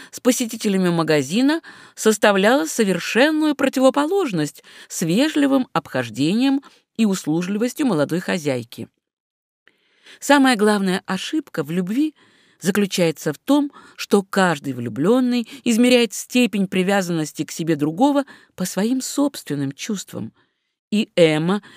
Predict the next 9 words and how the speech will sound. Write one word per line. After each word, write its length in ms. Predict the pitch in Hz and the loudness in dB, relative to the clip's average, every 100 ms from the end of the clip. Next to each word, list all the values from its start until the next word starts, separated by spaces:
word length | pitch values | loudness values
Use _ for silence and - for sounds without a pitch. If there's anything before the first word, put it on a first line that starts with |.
| - - | -20 2
перенося 480 | 226 226 220 - 254 | 4 4 2 2 2
терпеливо 640 | 240 214 226 214 220 185 | 2 0 0 2 2 2
всевозможные 680 | 170 175 180 180 170 156 147 | 0 0 2 2 0 0 0
лишения, 600 | 143 - 285 311 294 285 - _ _ - | 0 0 2 2 2 0 -6 _ _ -2
нисколько 540 | 185 - 208 190 175 | -2 2 0 0 0
не 180 | 185 202 | 0 0
подозревала, 880 | 170 151 147 147 139 196 240 240 220 - - - | 0 -2 -2 -2 -2 0 0 -2 -6 -16 -20 -16
что 200 | - - | -4 4
Людовик 520 | 220 214 285 294 - | 4 6 4 4 0